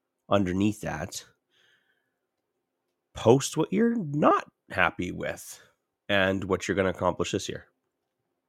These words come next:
And we'll read 'em. And if you don't want me to read your name, just say, "Please don't read my name." But I think it, it would be, it would be good and inspirational to others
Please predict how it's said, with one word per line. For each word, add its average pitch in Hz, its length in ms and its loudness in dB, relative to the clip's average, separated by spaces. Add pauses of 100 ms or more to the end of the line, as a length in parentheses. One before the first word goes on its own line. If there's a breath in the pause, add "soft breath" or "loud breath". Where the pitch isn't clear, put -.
(560)
And 104 160 0
we'll 107 140 2
read 85 200 2
'em. 113 200 0
And 101 80 2
if 107 140 -2
you 113 60 -4
don't 120 200 2
want 104 200 0
me 101 100 0
to 90 80 0
read 87 220 0
your 85 100 -2
name, 82 240 -4
just 78 180 -8
say, 82 160 -6
"Please 80 300 -6
don't 71 160 -6
read 71 160 -12
my - 100 -8
name." - 200 -10 (1200 soft breath)
But - 60 6
I 104 80 6
think 127 260 0
it, 117 160 2
it 107 140 2
would 107 200 0
be, 104 400 0
it - 140 -4
would 104 140 0
be 104 100 0
good 113 460 4
and 92 260 0
inspirational 101 760 0
to - 140 -6
others 85 520 -2